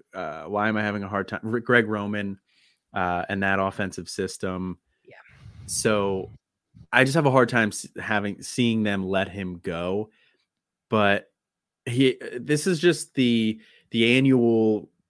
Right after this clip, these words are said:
Speaker 1: conversation between quarterbacks where the, whatever quarter-, uh, uh, whatever quarterback is gonna be the one to hit free agency next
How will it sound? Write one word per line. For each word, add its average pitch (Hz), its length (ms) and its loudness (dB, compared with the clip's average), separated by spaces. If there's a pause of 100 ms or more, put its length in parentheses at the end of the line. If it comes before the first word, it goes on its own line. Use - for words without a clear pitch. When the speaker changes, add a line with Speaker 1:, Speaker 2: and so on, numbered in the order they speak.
Speaker 1:
conversation 110 600 0
between 101 340 -6
quarterbacks 95 720 -4
where 92 360 -4
the, 90 200 -6
whatever 120 460 2
quarter-, 127 480 2
uh, 117 120 -6 (240)
uh, - 40 -14 (140)
whatever 135 440 -2
quarterback 131 440 2
is 107 80 -6
gonna 110 100 -2
be 107 80 -2
the 101 80 -4
one 101 120 -4
to 95 60 -6
hit 98 140 -10
free 92 220 -6
agency 107 540 -2 (240)
next 110 480 -2